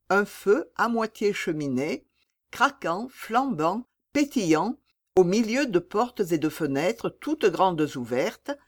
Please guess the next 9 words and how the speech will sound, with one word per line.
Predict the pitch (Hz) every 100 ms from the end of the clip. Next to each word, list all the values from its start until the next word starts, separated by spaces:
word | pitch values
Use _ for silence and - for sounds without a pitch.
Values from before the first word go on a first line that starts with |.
| _ _
dont | 131 208
les | 202
rideaux | 180 247 262 214 190 160
en | 156
calicot | - 220 196 - 165 196
flottent | - - 226 254 220 165
et | 165
se | -
débattent | 151 143 196 190 175 214 -